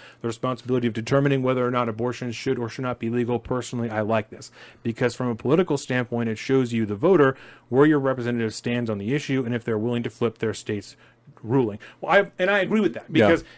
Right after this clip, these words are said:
Speaker 1: it makes them take a firmer stance because all the politicians now can say, "Oh, I'm pro-choice one hundred percent." But they, even the ones that are pro-choice, don't ever have to set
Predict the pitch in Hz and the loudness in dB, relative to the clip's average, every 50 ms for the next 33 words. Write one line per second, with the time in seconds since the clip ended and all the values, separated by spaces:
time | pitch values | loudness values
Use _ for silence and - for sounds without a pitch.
0 | - _ _ _ _ 175 165 147 147 147 170 196 196 - - 151 143 - 151 143 | -20 _ _ _ _ -2 -2 0 0 0 0 0 -2 -2 -2 -2 0 2 4 4
1 | 120 123 120 113 - - - 131 120 127 143 156 165 - - 165 170 185 208 202 | 4 4 0 -2 -4 -2 0 2 2 4 2 2 0 0 -2 -2 0 0 0 -2
2 | - - - - - - 139 135 - 147 - - - - 214 254 285 302 262 202 | -4 -10 -16 -10 -4 -2 2 4 4 4 4 2 0 4 6 8 8 8 8 6
3 | 135 - 143 135 131 123 117 - 120 139 131 120 113 117 165 254 302 294 226 185 | 2 -2 -4 -4 -4 -6 -8 -6 -4 -2 -2 -2 -2 0 2 4 6 6 6 6
4 | 185 165 - - - _ _ - 240 226 - - 247 196 - 170 151 175 170 147 | 4 2 -2 -8 -16 _ _ 10 10 10 10 10 8 8 8 6 4 4 4 4
5 | 139 135 - 175 143 101 - - - - - _ - 165 139 139 156 156 156 147 | 4 4 6 6 6 6 4 -2 -14 -20 -8 _ 0 2 4 4 4 4 4 2
6 | 120 107 - _ _ _ _ _ _ _ _ _ _ _ _ _ - - _ - | -2 -8 -16 _ _ _ _ _ _ _ _ _ _ _ _ _ -20 -14 _ -2
7 | 185 214 254 214 160 139 139 139 135 113 123 113 107 - - 131 127 - - 127 | -2 0 2 0 0 0 0 0 -2 -2 -2 -4 -2 0 0 0 0 0 0 0
8 | 120 110 - - - 117 110 143 147 170 156 147 139 135 123 131 131 117 - - | 0 0 -4 -8 -8 0 4 4 6 6 6 4 4 2 4 6 4 4 4 2
9 | 113 - - - - 143 135 123 | -2 0 0 4 6 8 6 6